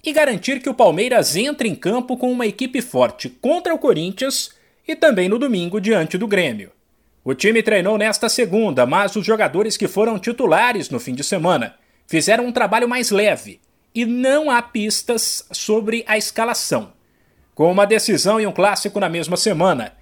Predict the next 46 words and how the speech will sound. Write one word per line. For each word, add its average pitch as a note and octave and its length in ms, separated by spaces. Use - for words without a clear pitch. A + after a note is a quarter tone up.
a C4 100
grande D4+ 360
questão C4+ 440
é C4+ 60
como D#4 460
separar C4 560
uma C#4 160
coisa C3 400
da C4+ 100
outra D3+ 540
e C#3 80
garantir A3 420
que B3 80
a A3+ 60
vitória G#3 440
do F#3+ 120
fim G#3 180
de G3+ 80
semana G3+ 480
não G#3+ 180
cause A3 560
uma A3 200
empolgação G#3 680
exagerada C3+ 880
e C#3+ 100
nem A#3 160
que C4 80
uma D#4+ 160
derrota D3 480
no D#4 120
clássico B3 760
tenha C#4 300
algum C4 320
impacto B3 640
negativo B3 1000
para C4 160
o G3+ 40
jogo B3 200
de G#3 120
volta G3 340
da B2 120
final G3 440
da G#3 100
Copa E3 320
do F3+ 120
Brasil. B2+ 480